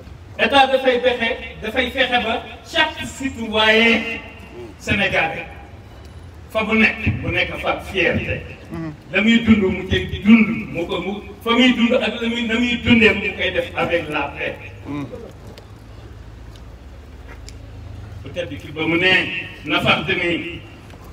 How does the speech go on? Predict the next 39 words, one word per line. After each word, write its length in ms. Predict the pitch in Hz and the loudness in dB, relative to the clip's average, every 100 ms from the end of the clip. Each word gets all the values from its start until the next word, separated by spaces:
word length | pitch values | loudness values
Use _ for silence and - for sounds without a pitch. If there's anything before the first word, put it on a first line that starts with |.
| - | -4
waaye 200 | 151 151 | 0 0
daf 140 | 147 | 0
caa 160 | 151 - | -6 -6
teg 160 | 160 147 | -4 -4
ne, 100 | 139 | -2
"fan 260 | 165 170 | -2 -2
fan 260 | 156 147 143 143 | -2 -6 -4 0
bi 80 | |
yàlla 460 | 151 147 151 147 147 | 4 4 2 0 0
ixwaana", 640 | - 139 135 131 131 127 | 0 0 0 0 -2 -2
man 140 | - 311 | -2 2
de 60 | 339 | 4
jëriñ 320 | 240 277 285 254 | 6 4 4 0
nga 100 | 226 | 0
ma 100 | 202 | 0
yow 180 | 185 185 | 0 0
yàlla. 300 | 185 170 151 - - 160 160 - - - - | -2 -4 -6 -10 -14 -14 -14 -14 -16 -16 -10
Waaw, 220 | 139 139 - - - - | -2 -2 -2 -10 -10 2
waaye 280 | 202 220 | 4 6
ñii 220 | 233 302 277 | 6 6 6
di 60 | - | 0
samay 260 | 220 208 | -2 -2
mbokk 220 | 190 185 170 | 2 0 0
nag, 120 | 160 - - - - - - | -6 -8 -14 -20 -20 -20 -16
te 100 | - | -12
buy 180 | 147 185 | -8 -6
wax 300 | 185 180 - | -4 -4 -6
samay 240 | - 170 170 | -8 -6 -6
mbokk 180 | 165 160 160 | -6 -8 -10
sénégalais 580 | 147 151 151 143 135 156 | -6 -6 -4 -4 -2 4
yépp 200 | 269 180 | 4 4
la 120 | 175 | 0
wax, 120 | 202 - - - - | -2 -6 -14 -16 -14
ak 100 | 165 | -8
sénégalais 880 | 165 151 139 143 147 147 147 147 151 | -2 -2 -2 -2 -2 0 -2 -2 -4
yépp 240 | 175 202 - - | 2 2 2 -4
kenn 240 | 180 170 | -2 -2
génn 260 | 170 170 135 | 0 0 0
ci. 140 | 113 | -4